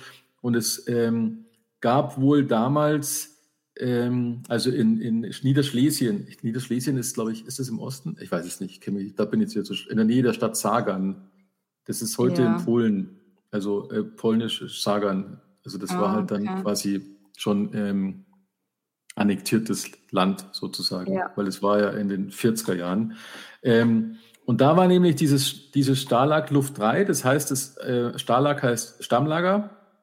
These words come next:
Speaker 1: und Luft halt
Speaker 2: Mhm.
Speaker 1: Luftwaffe und das ist das, das Dreier gewesen.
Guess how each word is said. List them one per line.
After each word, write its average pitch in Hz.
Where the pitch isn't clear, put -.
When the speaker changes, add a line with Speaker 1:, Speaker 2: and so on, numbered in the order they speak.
Speaker 1:
und 120
Luft 139
halt 107
Speaker 2:
Mhm. -
Speaker 1:
Luftwaffe 185
und 113
das 123
ist 127
das, -
das -
Dreier 139
gewesen. 190